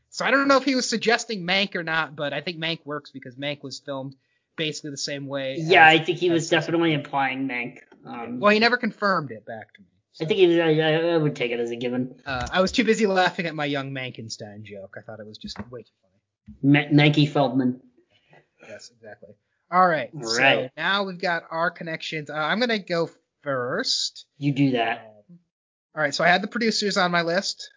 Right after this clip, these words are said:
Speaker 1: taking that one off because that's already been suggested. Um,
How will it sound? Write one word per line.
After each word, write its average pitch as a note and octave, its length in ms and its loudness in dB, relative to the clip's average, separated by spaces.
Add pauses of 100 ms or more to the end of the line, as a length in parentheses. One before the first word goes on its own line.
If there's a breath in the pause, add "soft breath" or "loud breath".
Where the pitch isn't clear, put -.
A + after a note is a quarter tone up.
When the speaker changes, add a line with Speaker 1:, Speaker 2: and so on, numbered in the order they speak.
(120)
Speaker 1:
taking D3 360 -10
that D3+ 140 -4
one E3 140 -4
off D3 320 -6 (140)
because G#2+ 180 -20
that's A2+ 180 -16
already A#2+ 180 -12
been C3+ 120 -10
suggested. D3+ 540 -6 (440)
Um, C3+ 480 -2